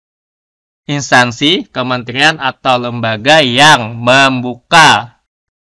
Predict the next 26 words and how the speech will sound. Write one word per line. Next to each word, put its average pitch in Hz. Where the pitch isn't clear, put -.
atau 165
melakukan 123
pengadaan 120
seleksi 139
P 123
tiga 110
K 139
tahun 120
anggaran 117
dua 113
ribu 113
dua 110
puluh 113
empat 131
untuk 117
teknis 123
dan 131
petunjuk 120
secara 113
lengkap. 117
Kita 113
tunggu 120
nanti 139
surat 160
resmi 131
dari 139